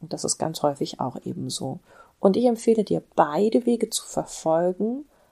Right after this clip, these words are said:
abwechselnd und gleichzeitig. Mal das eine, mal das andere und rauszufinden für dich, was funktioniert heute besser.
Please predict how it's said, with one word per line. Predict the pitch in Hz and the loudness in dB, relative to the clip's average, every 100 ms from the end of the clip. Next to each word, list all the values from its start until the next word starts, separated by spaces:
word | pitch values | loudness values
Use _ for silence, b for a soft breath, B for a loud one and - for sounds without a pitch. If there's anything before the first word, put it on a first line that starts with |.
| _ - | _ -4
abwechselnd | 135 147 - 226 226 - 240 247 254 | -2 -2 2 0 0 -2 0 -2 -6
und | 262 - | -10 -8
gleichzeitig. | 175 - 165 - - - 120 - - - | -6 -4 -6 -6 -6 -8 -12 -12 -16 -14
Mal | 170 160 | -12 -10
das | 170 - - | -8 -2 2
eine, | 233 233 | 2 4
mal | 208 175 156 | 0 0 -2
das | 165 - | -4 -2
andere | 190 202 208 190 | 0 2 4 2
und | 165 - | 2 2
rauszufinden | 202 247 - - - 220 202 - | 6 6 4 -4 -4 -2 -2 -4
für | 190 180 | 0 0
dich, | 170 175 180 b b b b b | 2 -2 -4 b b b b b
was | 165 165 - | 2 4 0
funktioniert | - 160 156 - 151 156 156 - | -2 -8 -6 -4 -4 -4 -6 -4
heute | 147 143 202 | -6 0 0
besser. | 131 - - - | 2 0 -2 -6